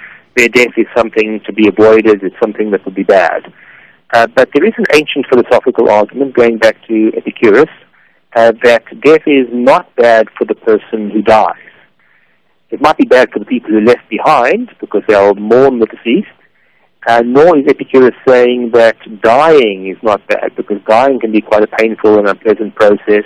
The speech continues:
and he's not denying that, but he's saying death itself, not the process, but death itself is not bad. And that, he says, is because, uh,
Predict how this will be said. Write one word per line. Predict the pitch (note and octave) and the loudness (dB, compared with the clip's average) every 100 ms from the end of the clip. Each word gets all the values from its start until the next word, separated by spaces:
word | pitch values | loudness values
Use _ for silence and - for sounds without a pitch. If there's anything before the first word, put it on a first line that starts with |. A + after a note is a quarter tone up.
| - | -6
and | G#2+ A2 _ _ _ _ | -20 -20 _ _ _ _
he's | G#2+ C#3 | -10 -2
not | C3+ - | -2 -2
denying | G#2+ G#2 G#2 G#2 | -2 0 0 0
that, | A2 G2+ - | 0 0 -8
but | A2 | -8
he's | A#2 A2+ - | -6 -4 0
saying | B2 A#2+ A#2 _ _ - | 2 2 -4 _ _ -4
death | C#3 - | -2 -2
itself, | - - - - - - - _ _ _ _ - | -4 -6 -2 -2 -2 -14 -20 _ _ _ _ -12
not | C3+ | -8
the | - | -8
process, | - C3 B2+ B2 - | -2 0 0 -6 -16
but | - - | -18 -6
death | B2+ - | -4 -2
itself | A2 _ B2+ F#2 - _ _ _ _ - | -6 _ 0 0 -4 _ _ _ _ -10
is | A2 | -4
not | A2+ G2 | -2 -2
bad. | - F#2 - - _ _ _ _ _ - | -2 -2 -2 -16 _ _ _ _ _ -10
And | A#2 A2+ | -6 0
that, | E3+ G3 | 0 0
he | C3+ | -4
says, | A#2 G#2+ | -4 -4
is | A2 - | -4 -4
because, | A2+ - A2+ G#2+ G#2+ G#2 _ - - | -8 -2 0 2 2 0 _ -20 -4
uh, | A2 G#2+ | 0 0